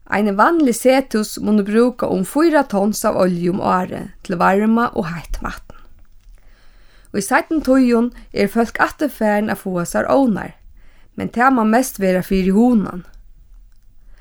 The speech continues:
Nógv halda at varmin frá einum brenniovni er hugnaligari enn varmin frá radiatorunum. Myndin vinstru megin.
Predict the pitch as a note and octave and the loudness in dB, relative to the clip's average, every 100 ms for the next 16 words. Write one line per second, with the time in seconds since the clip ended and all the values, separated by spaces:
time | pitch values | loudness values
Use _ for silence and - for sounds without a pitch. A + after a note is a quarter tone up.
0 | - - - - - - G#3 F4 G3+ G3+ | -20 -20 -20 -20 -18 -2 0 0 0 2
1 | A3 - G#3+ C#4 - F3 F3 A#3 B3+ G3 | 2 0 -2 -2 -2 -2 2 2 2 0
2 | - - E3+ E3 F3+ G#3 C4+ A#3+ - G3 | -2 -4 -2 -4 2 4 6 4 2 0
3 | G3+ G3+ A3 - A#3+ A#3+ D#4 F#4 A#3 D#3+ | 0 0 -4 -8 0 4 6 6 4 2
4 | E3 D#3+ D#3+ E3 - - - F#3 F#3+ G3+ | -2 -4 -4 -6 -10 -12 -4 0 4 4
5 | F3+ E3 D3 F3+ E3+ E3 F3+ - G3+ G#3 | 4 0 -4 -4 -2 -4 -4 -2 0 0
6 | F#3 G3 F3+ - - - - - - - | -2 -8 -14 -18 -20 -20 -20 -20 -20 -20
7 | - - - - - - - - - - | -20 -20 -20 -20 -20 -20 -20 -20 -20 -20
8 | - - - - - - A3+ E4 E4+ D#4+ | -20 -20 -20 -20 -16 0 4 4 4 2
9 | C#4+ C#4+ B3+ - F3+ F#3 - - | 4 4 2 -2 -4 -4 -6 -12